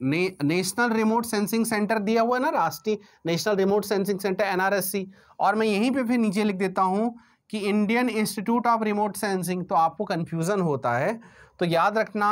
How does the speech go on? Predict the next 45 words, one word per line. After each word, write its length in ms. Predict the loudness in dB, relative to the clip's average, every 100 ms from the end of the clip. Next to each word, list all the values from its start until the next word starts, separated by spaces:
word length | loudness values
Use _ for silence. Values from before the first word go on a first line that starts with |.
| 0 _ -4
एन 280 | 0 2
से 200 | 0 0
स्टार्ट 420 | -2 0 2 0 -2
होने 200 | -2 0
वाला 300 | 0 2 0
का 200 | 0 0 0
आपको 300 | 0 -2 -2
सीधा 280 | -4 -2 -2
एक 120 | -2 -2
ट्रिक 180 | -2 0
बता 220 | 2 2
देता 220 | 0 -2 -2
हूँ। 320 | 0 -2 -2 -10 -16 -2
नेशनल 540 | 0 0 -2 0 2 2
हाईवे 500 | 2 0 2 0 -2 -8 _ -8
में 80 | -4
आप 220 | 0 0
जा 220 | 0 0 0
रहे 120 | 0
हैं, 80 | -2
आपको 260 | -4 -4
ट्रैफिक 400 | -4 -4 -4 -4
पुलिस 260 | 0 0 0
ने 80 | -2
पकड़ा, 280 | -2 -2 0
आपको 300 | 0 -2 -4
आईडी 380 | 0 0 0 0
मांगा, 340 | 0 -2 -6 -10 _ _ _ -12 -6
ठीक 160 | -2
है, 140 | 0 -2
तो 140 | -4 -4
एन 220 | -2 -2
से 180 | -2 -2
स्टार्ट 340 | 2 2 2
होने 220 | 0 0
वाला 220 | 2 2 2
रिमोट 320 | 2 2 0
सेंसिंग 440 | 2 0 2 0
का 100 | 2
सेंटर 340 | 0 0 0 0
हैदराबाद, 600 | 0 0 0 2 0 -2
एच 200 | -6 -6
से 200 | -4 -4
स्टार्ट 300 | -2 -4 -2
होगा। 260 | -4 -6